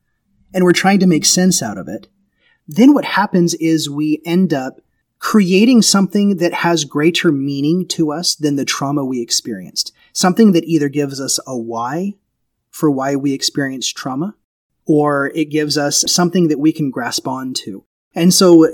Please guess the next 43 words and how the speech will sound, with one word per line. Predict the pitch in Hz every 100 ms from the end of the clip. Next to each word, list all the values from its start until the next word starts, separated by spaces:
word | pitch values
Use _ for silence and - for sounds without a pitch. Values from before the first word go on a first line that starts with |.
| - -
w-, | 175 170 - -
i-, | 180 165
as | 165
far | - 185
as | 170
the | 143
statecraft | - 180 170 - 143 -
is | 147
concerned, | 151 131 131 127 -
you | 170
know, | 151
this, | 156 175 180
you | 160
know, | 147 139
they'll, | 143 143 139 143 139
they'll | 143 139
say | - 156 139
that | 120
there's | 143 135
a | 127
virtue, | 123 135 143 143 - 131
or | 127
that | 120
there | 139 135
is | 131 123
a, | 123
you | 117 117 165
know, | 120 - 156 135
dying | 151 180 190
for | -
freedom, | 156 - 170 147 123
or |
dying | 131 147 160
for | 160 156
an | 139
ideal, | 135 131 143 123 127
or | 147
dying | 147 170 160
for | 151
something | - 147 151 135
greater | 135 147 - 131
than | 135 127 123
self. | - - 110 - -